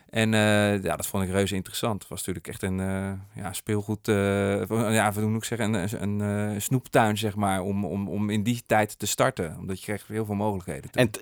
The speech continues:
Speaker 2: toen was het echt spelen, dus met gewoon eigenlijk een, een, eh, met speelgoed?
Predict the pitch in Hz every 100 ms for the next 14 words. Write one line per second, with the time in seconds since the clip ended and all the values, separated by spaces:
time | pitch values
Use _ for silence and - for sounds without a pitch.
0 | - 143 143 113 104 - 104 - - 110
1 | 113 104 104 - 101 - 104 98 104 107
2 | 104 - 98 92 - 82 73 - - -
3 | - - 107 - 117 110 - 175 -